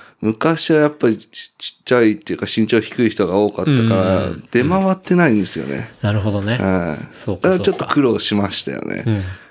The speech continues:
Speaker 1: フレーム買うのには。
Speaker 2: 確かに。なかなか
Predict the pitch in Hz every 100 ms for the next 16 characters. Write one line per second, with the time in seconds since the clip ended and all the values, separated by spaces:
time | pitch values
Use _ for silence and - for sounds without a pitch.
0 | - - - 98 95 92 90 - 90 85
1 | 57 50 64 - - - 95 - 104 87
2 | - 147 117 165 170 165 160 151 151